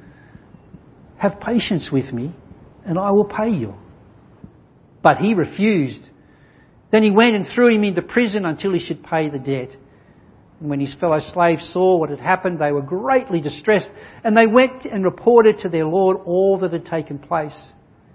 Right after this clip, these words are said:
Then his lord summoned him and said to him, 'You wicked slave, I forgave you all that debt because you pleaded with me. Should you not have had mercy on your fellow slave as I had mercy on you?'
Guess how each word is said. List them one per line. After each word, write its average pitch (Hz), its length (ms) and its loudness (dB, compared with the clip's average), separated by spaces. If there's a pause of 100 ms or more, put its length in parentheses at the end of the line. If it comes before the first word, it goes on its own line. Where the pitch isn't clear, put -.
(300)
Then 165 120 -2
his 160 180 -2
lord 190 360 4
summoned 202 420 -6
him 180 320 -6
and 139 100 -4
said 175 300 -6
to 170 80 -12
him, 131 360 -10 (440)
'You 160 180 0
wicked 190 320 -4
slave, 147 520 -6 (760)
I 233 140 8
forgave 220 480 4
you 214 140 2
all 247 380 6
that 226 280 2
debt 208 240 2
because 180 380 -2
you 170 80 -6
pleaded 202 420 -4
with 151 180 -6
me. 170 320 -6 (600)
Should 190 240 -2
you 294 180 8
not 240 260 4
have 214 120 2
had 196 200 0
mercy 196 560 -2
on 170 400 -6
your 180 200 2
fellow 214 320 0
slave 208 460 -6 (360)
as 151 160 -2
I 156 160 4
had 160 180 -4
mercy 156 400 -4
on 143 140 -4
you?' 147 300 -6